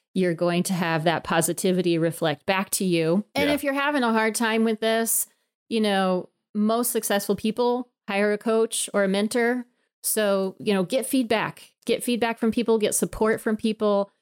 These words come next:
Speaker 1: reach out to people who have actually accomplished what you want to do. Find out where are the challenges, where can you help improve and optimize the process so that you can stop spinning your wheels, because
Speaker 2: Yeah.
Speaker 1: it is a hard process. There's no doubt about that.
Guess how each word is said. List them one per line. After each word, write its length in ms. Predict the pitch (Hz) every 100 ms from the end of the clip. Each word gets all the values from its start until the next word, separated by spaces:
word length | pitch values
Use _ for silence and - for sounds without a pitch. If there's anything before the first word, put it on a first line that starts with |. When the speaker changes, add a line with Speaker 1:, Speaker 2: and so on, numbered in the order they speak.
| _
Speaker 1:
reach 240 | 226 262 320
out 160 | 320
to 80 | 262
people 520 | 214 220 214 214 208
who 180 | 190 220
have 220 | 214 202 -
actually 380 | 185 - 202
accomplished 720 | 180 - 190 185 - 180 170 175
what 200 | 175 185
you 160 | 190
want 300 | 180 180 165
to 100 | -
do. 460 | 170 170 170 185 208 _ _ _
Find 380 | - 208 214 214
out 400 | 190 190 185 185 -
where 240 | 196 196
are 60 | 220
the 100 | 202
challenges, 800 | 185 185 175 180 202 208 214 208
where 240 | 175 180
can 220 | 202 214
you 100 | 202
help 260 | 185 185 175
improve 480 | 175 165 190 190 180
and 120 | 165
optimize 500 | 170 180 185 170 165
the 80 | 175
process 560 | - 170 165 165 160
so 100 | -
that 160 | 180 180
you 120 | 208
can 120 | 214 202
stop 300 | - 180 165
spinning 360 | - 180 180
your 100 | 170
wheels, 500 | 156 165 151 - -
because 300 | - - 196
Speaker 2:
Yeah. 140 | 170 -
Speaker 1:
it 140 | 208
is 160 | 214 214
a 80 | 208
hard 240 | 175 170
process. 480 | - 151 - 160 160
There's 240 | 175 170
no 160 | 202 202
doubt 240 | 190 165
about 320 | 160 151 151
that. 340 | - 151 156